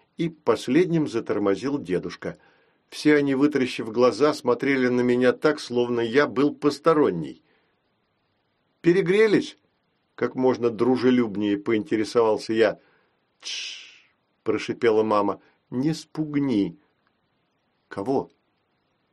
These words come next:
«Шпрота. Смотри,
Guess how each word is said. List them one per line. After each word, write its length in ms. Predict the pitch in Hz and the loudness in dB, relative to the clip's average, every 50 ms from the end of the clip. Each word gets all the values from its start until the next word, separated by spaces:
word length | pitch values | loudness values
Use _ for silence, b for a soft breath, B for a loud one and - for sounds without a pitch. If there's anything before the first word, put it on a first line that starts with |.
| _ _ _ | _ _ _
«Шпрота. 960 | - - - - _ - 113 110 123 131 127 123 117 - _ - 113 110 113 _ _ _ _ _ _ _ _ _ _ _ _ _ _ _ | -16 -16 -16 -14 _ -10 -10 -6 -6 -6 -6 -6 -10 -12 _ -12 -12 -12 -14 _ _ _ _ _ _ _ _ _ _ _ _ _ _ _
Смотри, 680 | - - - 123 123 127 127 - 117 120 113 120 - | -20 -16 -10 -8 -8 -8 -8 -8 -8 -8 -8 -8 -10